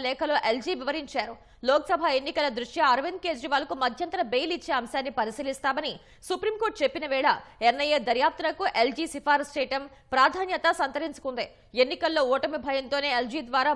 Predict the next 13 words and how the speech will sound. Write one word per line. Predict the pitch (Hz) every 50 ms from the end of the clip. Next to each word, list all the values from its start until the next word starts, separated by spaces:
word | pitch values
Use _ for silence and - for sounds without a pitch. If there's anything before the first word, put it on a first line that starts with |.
| 240 233
మరో | 233 262 269 - -
కుట్రకు | 359 349 415 427 466 392 311
భాజపా | 320 311 285 339 - 330 320 320 - 233
తెరలేపిందని | 226 262 285 269 269 277 330 311 330 339 320 202 - - - - - - 220 220
ఆమ్ | 254 262 359 370
ఆద్మీ | 392 349 403 403 - -
పార్టీ | 330 302 302 330 339 285
ఆరోపించింది. | 277 302 294 339 285 269 - 269 240 208 - - - - - - 214 202
ఢిల్లీలోని | 285 311 415 381 415 403 370 415 320 202 240 254
ఏడు | 262 302 262
లోక్సభ | 269 277 277 - 330 269 285 285 285
స్థానాల్లో | - 311 269 254 247 247 262 302 294 226 254
భాజపా | 240 247 240 311 - 349 339